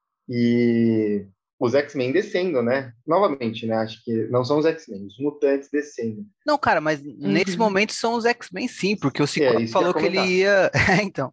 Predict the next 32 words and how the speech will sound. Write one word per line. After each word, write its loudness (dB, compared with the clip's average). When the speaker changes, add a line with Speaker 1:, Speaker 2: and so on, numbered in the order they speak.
Speaker 1:
Só 0
que 0
a 4
maior 4
parte -2
deles -4
são -2
ex-, -2
X-Men, -2
ex-X-Men, 0
afiliados, 0
né? -6
X-Force, -2
Speaker 3:
Ah. -12
Speaker 1:
X-Factor, -2
Novos -2
Mutantes. 0
Speaker 3:
Afiliados 2
foi 0
muito -6
bom, -4
cara. -2
Speaker 1:
<laughs> -2
Academia 2
X, -2
que -2
são -2
as 0
pessoas -2
que, -4
que -4
seguem 0